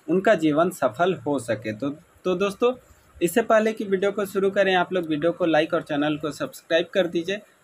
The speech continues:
ताकि हमारे आने वाले नए वीडियो का नोटिफिकेशन आपको सबसे पहले मिले। तो चलिए दोस्तों, वीडियो को शुरू करते हैं और जानते हैं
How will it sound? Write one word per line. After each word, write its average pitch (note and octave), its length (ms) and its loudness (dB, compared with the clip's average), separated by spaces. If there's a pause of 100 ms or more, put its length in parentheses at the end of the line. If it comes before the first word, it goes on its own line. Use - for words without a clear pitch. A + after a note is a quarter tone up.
(140)
ताकि E3+ 280 2
हमारे F3 400 2
आने F3 240 4
वाले F3 260 4
नए E3 180 2
वीडियो D3+ 300 2
का D#3+ 140 0
नोटिफिकेशन D3 920 -2 (100)
आपको C3 340 -4
सबसे G3+ 400 -4 (140)
पहले C#3 340 2
मिले। F#2 320 -6 (480)
तो G3 80 2
चलिए A3+ 300 4
दोस्तों, A3 380 2
वीडियो G3 260 0
को G#3 160 -2
शुरू G3 260 0
करते G3+ 340 2
हैं F#3+ 220 -2
और C#3 280 -2
जानते D3 400 0
हैं D3 320 -4